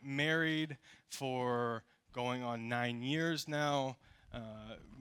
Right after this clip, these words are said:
the beginning of my relationship with Emily was awkward, to say the least. I, I remember, uh, the day that she walked down the aisle,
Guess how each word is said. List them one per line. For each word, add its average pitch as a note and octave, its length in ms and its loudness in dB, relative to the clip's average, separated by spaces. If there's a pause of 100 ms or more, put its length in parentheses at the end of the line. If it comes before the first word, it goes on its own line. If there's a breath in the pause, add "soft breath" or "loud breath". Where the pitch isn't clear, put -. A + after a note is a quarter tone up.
(180)
the A#2+ 80 -10
beginning B2+ 380 -4
of C3+ 60 2
my C3+ 120 2
relationship C3 500 0
with B2+ 120 -14
Emily C3 260 -4
was A#2 420 -8
awkward, B2 400 -6
to B2+ 100 -8
say B2 200 -4
the A#2 100 -10
least. D3 420 -2
I, C3+ 260 -2
I C3 40 -4
remember, D3 760 2 (800)
uh, B2+ 300 0 (600 loud breath)
the C#3+ 80 0
day D3 320 4
that D3+ 140 2
she - 180 4
walked C#3 280 -2
down C3+ 120 0
the C3 120 0
aisle, A#2 260 0